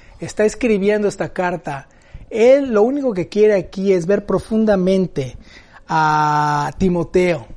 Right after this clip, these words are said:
su amado hijo en la fe, antes de que él fuera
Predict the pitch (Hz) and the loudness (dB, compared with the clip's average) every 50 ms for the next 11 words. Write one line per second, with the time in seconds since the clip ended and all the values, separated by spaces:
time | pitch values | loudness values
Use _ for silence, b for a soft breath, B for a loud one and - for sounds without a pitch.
0 | - - - - - 175 170 170 175 190 208 220 233 247 247 226 220 214 - - | -20 -20 -12 -6 -4 -2 -2 -2 0 0 2 2 4 4 4 4 2 0 0 0
1 | 208 185 175 160 - - 175 165 165 170 165 - b b b b b b b b | 0 0 -2 -4 -4 -4 -2 -2 0 -2 -4 -8 b b b b b b b b
2 | - 175 190 190 - 202 175 170 165 - 165 156 165 180 185 180 - 175 165 170 | -4 -4 -2 -2 -2 -4 -4 -4 -6 -4 -2 0 0 0 -2 -2 -4 -4 -2 0
3 | 160 165 - - | -2 -2 -4 -8